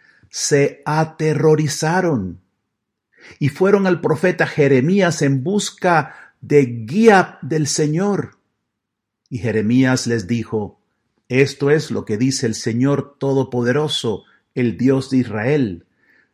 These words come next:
Si estás decidido a ir a Egipto y vas a establecerte allí, entonces la espada que temes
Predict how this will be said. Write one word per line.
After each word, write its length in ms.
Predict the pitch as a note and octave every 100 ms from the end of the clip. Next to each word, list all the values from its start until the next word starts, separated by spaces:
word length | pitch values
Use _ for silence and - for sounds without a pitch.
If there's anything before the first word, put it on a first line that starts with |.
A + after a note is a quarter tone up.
| _ _ _ _ _ _ _
Si 320 | - - A2+
estás 600 | A2 - - D#3 G3 F#3
decidido 920 | F#3+ F#3+ F3+ D#3 E3+ E3+ D#3 E3 D#3 -
a 160 | B2
ir 300 | B2+ D3+ E3+
a 80 | D#3
Egipto 1000 | D3 - D3+ C3+ - - A#2 A2 B2+ D#3+ _ _ _ _ _ _ _ -
y 160 | C3
vas 360 | A#2 D3 F#3 G3
a 40 |
establecerte 1000 | F#3 - D3+ C3 B2+ B2 D3+ C#3+ C3+ -
allí, 580 | A#2+ G#2 A2 A#2+ E3+ G#3 _ _ _ _ _ _ _
entonces 1040 | A#2+ G#2+ G#2+ - D#3 E3 E3 D#3+ C#3+ B2 A2+
la 100 | A2
espada 720 | - - D#3 D#3+ D#3 D3+ C#3
que 120 | D3+
temes 720 | D3 F3 F#3+ F#3+ F#3+ G3 _